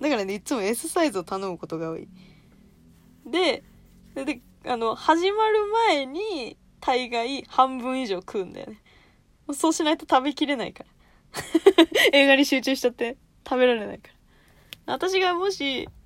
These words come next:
一緒に映画館に、ね、この聞いてる人と一緒に行ったとして、あの、<laughs> 映画中にボリボリ食ってたらあんまり面白くないか集中してないっていうことかもしれない。<laughs>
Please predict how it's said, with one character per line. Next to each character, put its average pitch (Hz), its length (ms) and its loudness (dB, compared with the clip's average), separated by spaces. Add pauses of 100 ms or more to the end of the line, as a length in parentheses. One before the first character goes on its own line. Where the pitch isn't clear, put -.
(100)
一 240 120 -10
緒 - 160 -6
に 233 80 -6
映 247 160 -2
画 262 120 -2
館 208 180 -4
に、 185 440 -10 (600)
ね、 196 80 -12
こ 202 140 -8
の 190 120 -8
聞 226 180 -10
い - 40 -12
て 226 100 0
る 233 80 -2
人 233 160 -6
と - 80 -6
一 170 100 -4
緒 - 180 -8
に 190 100 -8
行 190 80 -14
っ - 20 -20
た 202 120 -2
と - 100 -8
し - 100 -14
て、 214 280 -2 (320)
あ 196 60 -12
の、 190 320 -6 (340)
<laughs> 330 760 2
映 262 340 4
画 247 400 4
中 247 320 -6
に 247 120 -4
ボ 220 240 4
リ 277 100 4
ボ 196 120 0
リ 196 80 -6
食 - 80 -20
っ - 40 -20
て - 140 -6
た 170 80 -2
ら 175 220 -2
あ 214 60 -2
ん 226 80 -8
ま 233 80 -2
り 226 80 0
面 220 260 0
白 277 240 -2
く 214 100 -10
な 196 80 -2
い 190 60 -2
か - 100 -6
集 240 220 -4
中 247 140 -2
し 240 60 -2
て 247 120 -2
な 240 80 0
い 285 60 4
っ - 20 -16
て - 160 -4
い - 20 2
う 180 40 -4
こ 190 80 0
と 196 80 -4
か 180 100 -2
も 175 60 -4
し - 100 -10
れ - 120 -16
な - 80 -14
い。 - 80 -20
<laughs> - 60 -20